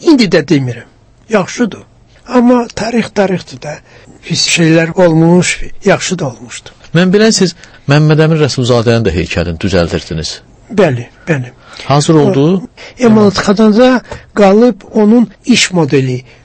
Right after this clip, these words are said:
Speaker 1: iki metrəlik. Biz onu adlanırıq iş, raboçaya model. Layihədə dörd metrə yarım gərək olsun, pyedestanssız.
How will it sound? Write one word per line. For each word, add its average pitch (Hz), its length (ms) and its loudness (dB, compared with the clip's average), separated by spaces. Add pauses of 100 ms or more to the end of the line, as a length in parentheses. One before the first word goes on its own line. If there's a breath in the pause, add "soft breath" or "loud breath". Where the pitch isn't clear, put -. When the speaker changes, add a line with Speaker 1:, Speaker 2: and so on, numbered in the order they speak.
(120)
Speaker 1:
iki 240 340 0
metrəlik. 156 680 0 (240 soft breath)
Biz 240 160 0
onu 214 360 4
adlanırıq 196 640 0
iş, - 280 -2
raboçaya 185 520 0
model. 139 320 -6 (500 soft breath)
Layihədə 180 600 2 (220)
dörd 190 260 0
metrə 175 320 0 (100)
yarım 156 300 2
gərək 139 320 -4
olsun, - 180 -16 (240 loud breath)
pyedestanssız. 175 800 -4